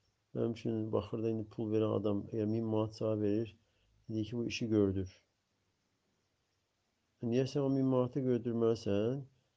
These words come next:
Ya da ki, aşağı qiymətə işi gördürə bilsənsə, həmin adamın özünə deyirsən ki, qardaş, bu iş min manata başa gəlmədi, doqquz yüzə başa gəldi.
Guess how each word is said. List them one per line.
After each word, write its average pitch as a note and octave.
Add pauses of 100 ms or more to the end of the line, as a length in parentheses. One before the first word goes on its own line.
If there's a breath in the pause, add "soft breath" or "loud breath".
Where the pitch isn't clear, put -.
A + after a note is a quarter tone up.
(360)
Ya C3
da B2+
ki, D3+
aşağı C3+
qiymətə B2 (680)
işi C3
gördürə B2
bilsənsə, A#2+ (320)
həmin A#2+
adamın A#2
özünə A2+
deyirsən A2
ki, C3+
qardaş, G#2+
bu B2
iş C3 (420 soft breath)
min B2+
manata A#2
başa A2+
gəlmədi, A#2
doqquz G#2+
yüzə G2+
başa G2
gəldi. G2+